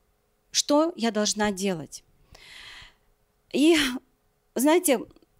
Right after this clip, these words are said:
а, лето как, м, когда лето у нас ассоциируется с отпуском, с отдыхом, мы ждем этого лета, мы планируем это лето, мы,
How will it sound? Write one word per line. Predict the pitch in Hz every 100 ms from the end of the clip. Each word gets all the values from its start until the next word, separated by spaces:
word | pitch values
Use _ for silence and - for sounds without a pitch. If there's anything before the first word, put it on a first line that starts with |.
| _ -
а, | 220 220 214
лето | 240 277 349 330
как, | 277 262 254 - - _ -
м, | - 151 147 - 147
когда | - 220 240 208
лето | 226 277 233
у |
нас | 220 214
ассоциируется | - - - 254 254 247
с | 233 277
отпуском, | 277 - 233 - 226
с | 214 285
отдыхом, | 294 202 - 214 185 - - - - -
мы | 285 370 359 -
ждем | 214 240 370 320
этого | 277 208 220
лета, | 208 202 202
мы | 262
планируем | 294 302 294 294 311 294 277
это | 247 247
лето, | 233 240 233 220
мы, | 254 269